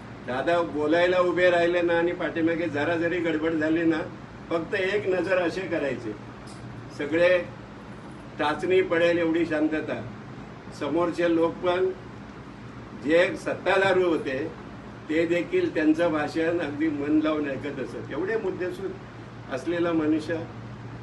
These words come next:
आज आपल्याकडे इ-, ईश्वराने त्यांना आता उमेदवारी दिलेली आहे आणि या आपल्या रत्नागिरीचा राहिलेला विकास करण्याकरता त्यांना आपल्याला संधी द्यायची आहे. तुम्ही सर्वांनी त्यांना भरघोस मताने निवडून द्या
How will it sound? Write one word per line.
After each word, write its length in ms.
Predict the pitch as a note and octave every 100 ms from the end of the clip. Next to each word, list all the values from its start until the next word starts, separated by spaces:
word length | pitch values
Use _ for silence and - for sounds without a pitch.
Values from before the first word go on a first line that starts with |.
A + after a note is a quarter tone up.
| -
आज 220 | C#3 D3+
आपल्याकडे 680 | C#3+ C#3+ D3 D3 D3 E3 D#3+
इ-, 560 | C#3+ B2 - - - B2+
ईश्वराने 500 | A2+ D3+ D3+ D3+ D3+
त्यांना 280 | D3 C#3 C#3+
आता 300 | B2+ C#3+ C#3 - - -
उमेदवारी 500 | A#2+ C3 C#3 C#3 C#3
दिलेली 440 | C3 B2+ C3+ D3+ D3
आहे 180 | D#3+ F3+ - - - - A#2
आणि 160 | C3
या 360 | C3+ D3 D3+ D3 - -
आपल्या 280 | A#2 C#3 C#3+ C#3+ - - - - -
रत्नागिरीचा 800 | A#2+ A2+ C#3+ D#3 D3+ D#3 - D3+
राहिलेला 420 | A#2+ A#2+ C#3+ E3 E3
विकास 340 | C#3+ A#2+ C3 -
करण्याकरता 600 | C3+ C3+ C3 C3 B2 D#3 - - - - -
त्यांना 200 | - C3+
आपल्याला 600 | C3 C3 C#3 C3+ C3+ C3+ B2+
संधी 260 | C3 A#2+ C3+
द्यायची 420 | B2+ A#2 B2 D3
आहे. 100 | C#3+ - - - - - A#2+
तुम्ही 140 | A#2+
सर्वांनी 480 | A#2+ A#2+ C3+ C3+ C#3
त्यांना 340 | C3 B2+ C3
भरघोस 440 | A#2 A2 A#2+ C#3+ -
मताने 360 | B2+ C3 B2+
निवडून 460 | B2+ B2 B2+ D3+ B2+
द्या 140 | A2+